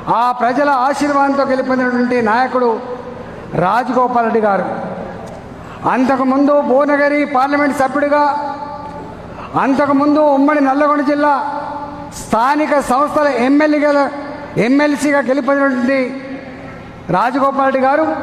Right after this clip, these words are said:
మునుగోడులో రెండు వేల పద్దెనిమిది ఎలక్షన్లో నిలబడితే గొప్ప మెజారిటీతో రాజగోపాల్ రెడ్డి గారు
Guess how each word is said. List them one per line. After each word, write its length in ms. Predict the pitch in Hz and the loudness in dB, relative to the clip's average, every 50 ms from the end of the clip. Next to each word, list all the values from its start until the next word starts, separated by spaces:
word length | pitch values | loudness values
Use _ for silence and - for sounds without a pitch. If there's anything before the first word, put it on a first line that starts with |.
| - - - - - - - - - - - - - - | -8 -8 -8 -10 -10 -10 -12 -12 -14 -16 -16 -14 -6 -2
మునుగోడులో 680 | 151 175 208 240 277 277 285 277 285 285 277 277 277 269 | 0 2 2 2 2 2 2 2 2 2 2 2 2 2
రెండు 200 | 254 254 269 285 | 2 2 2 2
వేల 180 | 277 277 277 | 2 2 2
పద్దెనిమిది 800 | 269 277 240 240 240 - 277 277 277 277 285 277 262 277 277 277 285 - - - 277 277 277 - - - - - - - - - - 170 | 0 0 0 -2 0 0 0 0 2 2 0 0 -2 -4 -6 -6 -8 -8 -8 -10 -10 -10 -12 -12 -14 -16 -16 -16 -18 -18 -14 -4 -2 -2
ఎలక్షన్లో 520 | 214 254 277 - - 277 269 277 277 269 | 0 0 -2 -2 -2 -2 0 2 2 2
నిలబడితే 800 | 247 247 240 269 269 277 262 262 - 277 294 311 302 - - - - - - - - - - - - - - - - - - 247 - - - - - - - - - 233 - - - - - - - - - - - - - - - - - - - - - - - - - - 131 135 202 | 2 2 0 0 2 0 0 0 2 2 2 0 0 -2 -8 -8 -8 -8 -10 -10 -10 -12 -14 -14 -14 -14 -12 -12 -10 -6 -6 -6 -4 -4 -8 -6 -6 -8 -8 -4 -6 -8 -8 -8 -20 -20 -20 -20 -20 -20 -20 -18 -18 -18 -18 -18 -18 -18 -20 -20 -20 -20 -18 -18 -18 -18 -16 -14 -4 -2 0
గొప్ప 300 | 240 - - - 320 311 | 0 0 0 -2 0 2
మెజారిటీతో 680 | 285 285 285 277 277 269 269 262 262 262 - 269 269 254 247 262 269 269 262 262 - - - - - - - - - - - - - - - - | 2 2 2 2 2 2 0 0 -2 0 0 2 2 2 0 -2 -4 -6 -6 -6 -8 -8 -10 -12 -12 -14 -14 -14 -14 -16 -16 -16 -16 -16 -8 -2
రాజగోపాల్ 600 | 165 190 240 262 254 269 269 269 220 269 269 269 262 | 0 0 0 2 2 2 0 2 2 2 0 2 2
రెడ్డి 60 | 269 | 2
గారు 400 | 262 262 262 269 277 285 285 | 2 2 4 4 4 2 0